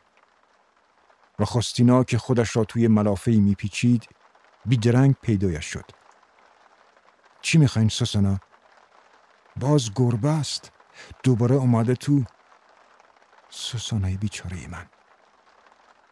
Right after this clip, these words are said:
بغلش کرد و روی سینه‌اش دراز کشید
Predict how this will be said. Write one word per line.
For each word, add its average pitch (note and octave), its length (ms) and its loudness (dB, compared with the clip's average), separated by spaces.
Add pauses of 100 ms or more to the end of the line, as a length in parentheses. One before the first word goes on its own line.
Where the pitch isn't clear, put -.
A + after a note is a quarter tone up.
(500)
بغلش A#2 400 2
کرد A2+ 300 -2
و G#2 120 0
روی A2+ 200 2
سینه‌اش G#2+ 520 0
دراز G#2+ 360 0
کشید E2+ 380 -6